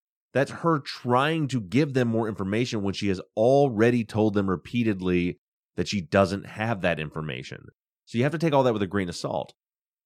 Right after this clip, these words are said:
I know now that we got some of the files back from the D A's office, we know that the whole timeline is jacked because one of the photos that we got,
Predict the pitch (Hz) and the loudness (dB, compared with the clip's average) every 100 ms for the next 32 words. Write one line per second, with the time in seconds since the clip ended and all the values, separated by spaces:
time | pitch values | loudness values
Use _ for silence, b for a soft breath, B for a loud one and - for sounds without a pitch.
0 | - 110 180 147 107 92 95 - 104 117 | -4 2 4 6 6 4 2 -2 0 2
1 | 127 98 95 92 90 - 101 92 85 92 | 2 0 2 2 2 0 0 2 4 2
2 | 85 87 85 90 80 85 87 104 120 127 | 2 2 -2 -2 -4 0 2 2 2 0
3 | 131 165 156 _ _ _ _ - 113 135 | 0 -4 -4 _ _ _ _ 0 2 6
4 | 127 117 120 113 123 220 247 95 85 82 | 4 4 2 4 6 6 6 0 0 -4
5 | 80 76 71 90 76 50 _ - _ _ | -6 -10 -6 -4 -2 -4 _ -20 _ _
6 | 117 113 117 92 90 107 143 165 107 - | -2 4 2 2 2 6 6 4 -2 2
7 | 120 156 117 87 87 87 80 80 78 98 | 2 4 2 0 -2 -4 -2 -2 -2 -4